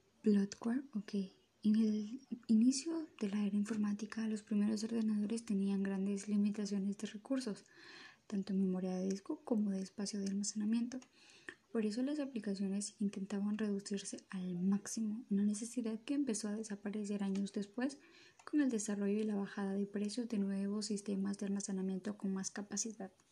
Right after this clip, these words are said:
Entonces empezó a pasar justo lo contrario, que las aplicaciones empezaron a ganar peso sin que eso repercutiera siempre en tener grandes mejoras.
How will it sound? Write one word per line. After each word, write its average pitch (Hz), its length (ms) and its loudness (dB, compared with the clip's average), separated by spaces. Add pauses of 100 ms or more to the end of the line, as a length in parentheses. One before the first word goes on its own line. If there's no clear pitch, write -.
(480)
Entonces 196 720 2 (440)
empezó 208 340 4
a 202 80 -4
pasar 202 240 -2
justo 185 600 -4
lo 202 140 2
contrario, 233 440 0 (400)
que 226 100 -4
las 214 160 0
aplicaciones 214 600 0
empezaron 247 480 0
a 220 80 0
ganar 202 340 2
peso 226 340 0
sin 262 200 4
que 214 160 0
eso 202 180 -2
repercutiera 220 800 -2
siempre 220 640 0
en 226 80 2
tener 190 340 -2
grandes 185 320 -2
mejoras. 185 460 -4